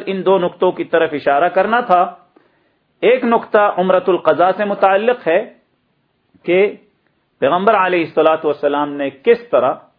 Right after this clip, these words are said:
کافروں کے ساتھ معاملات طے فرمائے، اور دوسرا نقطہ بات سے بات کی صورت میں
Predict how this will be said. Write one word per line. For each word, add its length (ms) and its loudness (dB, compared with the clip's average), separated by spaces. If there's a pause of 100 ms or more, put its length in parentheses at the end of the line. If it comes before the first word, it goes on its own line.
(1120)
کافروں 420 2
کے 140 -6
ساتھ 380 -2 (1120)
معاملات 580 -2
طے 100 -4
فرمائے، 360 -14 (1120)
اور 160 2
دوسرا 400 2
نقطہ 380 0 (1700)
بات 320 0 (100)
سے 140 2
بات 300 0
کی 100 0
صورت 360 -4
میں 220 -2